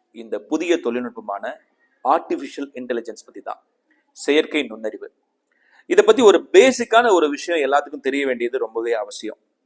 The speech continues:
Not only, uh, the students, not only the, uh, professors, not only the, uh, industry people, as a common man, ஒரு பொதுமக்களுக்கும் what is artificial intelligence அப்படிங்கிற ஒரு காமன் அண்டர்ஸ்டாண்டிங்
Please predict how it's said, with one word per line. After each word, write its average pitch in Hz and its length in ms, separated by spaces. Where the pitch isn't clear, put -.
Not 120 180
only, 160 260
uh, 117 300
the 117 180
students, 147 500
not 113 160
only 139 300
the, 117 120
uh, 107 180
professors, 135 500
not 120 180
only 139 300
the, 123 120
uh, 101 260
industry 131 460
people, 123 320
as 117 180
a - 120
common 175 400
man, 135 180
ஒரு 117 200
பொதுமக்களுக்கும் 151 800
what 135 200
is 226 200
artificial 156 460
intelligence 135 560
அப்படிங்கிற 120 520
ஒரு 120 300
காமன் 185 340
அண்டர்ஸ்டாண்டிங் 135 680